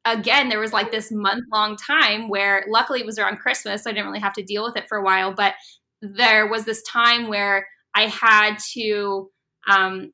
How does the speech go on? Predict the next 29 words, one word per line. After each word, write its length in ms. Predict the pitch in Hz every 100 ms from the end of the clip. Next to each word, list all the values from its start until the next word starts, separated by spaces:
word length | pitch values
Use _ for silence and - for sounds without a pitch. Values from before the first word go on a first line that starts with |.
| - -
keep 240 | 247 220
that 220 | - 247 -
part 220 | - 208
of 80 | 277
myself 440 | 302 311 311 320
while 140 | 233 208
I 240 | 202 208
healed 440 | - - 214 226 -
from 180 | 285
it. 160 | 339 -
And 120 | 233
then 280 | 220 214 208
finally 560 | - 226 226 233 220 202
I, 300 | 190 190 - _ _ _ - -
you 100 | 254
know, 80 | 214
like, 240 | 202 196
brought 220 | 214 208
it 180 | 208 - - _ _
to 200 | - 233
the, 380 | 208 196 196 196 _ _
to 360 | - 254 226 220 -
people 280 | 247 233 226
in 40 |
the 60 | 220
congregation 680 | 214 196 202 254 254 240 220
because 260 | 220 220
it 140 | 196 196
was 320 | 196 190